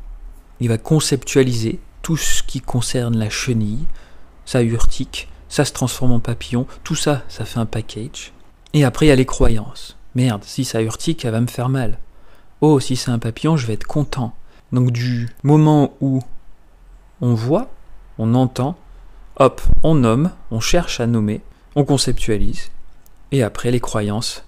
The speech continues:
s'installent par-dessus en fonction de, de notre histoire. Donc cette façon qu'a l'esprit de fonctionner,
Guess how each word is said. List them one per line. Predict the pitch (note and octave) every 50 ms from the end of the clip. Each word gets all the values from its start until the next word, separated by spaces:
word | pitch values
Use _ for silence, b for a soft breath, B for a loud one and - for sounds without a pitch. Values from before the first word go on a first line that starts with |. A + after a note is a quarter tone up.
| -
s'installent | - - - A#2+ A2+ - - A#2 A#2 A#2
par-dessus | - B2 A#2 G#2+ G#2 G2+ - - -
en | D3+ D3+
fonction | - - A#2 A2+ - - C3 -
de, | A2+ A2 - - A#2
de | - A2 A2
notre | A2+ A2+ A2+ - -
histoire. | A#2+ A2+ - - - G#2 G2+ - - - - _ _ _ _ _ _ -
Donc | A#2+ A#2 A2
cette | - B2 A#2 -
façon | - B2 A#2 - - - C3+ C3+ B2+ - - - - - - - - -
qu'a | - B2 A2+
l'esprit | G#2+ A2 G#2+ - - - - D3+
de | B2+ -
fonctionner, | - - B2+ B2 A2 - - - G#2+ G#2+ A2 C3+ E3+ -